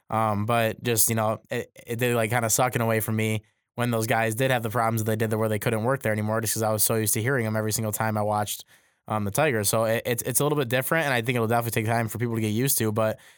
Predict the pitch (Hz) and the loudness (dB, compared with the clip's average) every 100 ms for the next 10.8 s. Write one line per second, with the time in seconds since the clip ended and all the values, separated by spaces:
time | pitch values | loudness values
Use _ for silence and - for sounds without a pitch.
0 | _ - 160 165 156 123 123 104 98 107 | _ -2 0 0 0 2 0 0 -2 0
1 | 113 107 113 104 110 127 120 - - 127 | 0 2 2 2 2 2 0 -2 -2 0
2 | 127 - - 131 127 127 120 120 120 110 | 0 0 2 2 2 2 2 2 2 2
3 | 123 113 117 117 110 120 117 107 117 107 | 0 2 2 0 0 0 0 2 0 0
4 | 107 123 131 123 135 135 110 123 117 110 | 0 2 2 2 2 2 2 0 0 0
5 | 117 117 120 120 113 110 113 113 107 - | 2 2 2 0 0 0 2 2 -2 -10
6 | - - - 117 123 123 123 107 127 117 | -20 -6 -2 0 2 2 2 2 2 2
7 | 123 - 113 120 127 143 139 139 139 143 | 0 0 2 2 2 0 0 2 2 2
8 | 131 113 120 117 117 120 - 110 117 113 | 2 2 2 2 2 0 2 2 2 0
9 | 107 113 120 113 120 117 110 - 113 110 | 0 0 2 2 2 0 -2 -6 -4 -2
10 | 104 113 117 120 117 110 113 113 | 0 0 2 2 2 2 2 0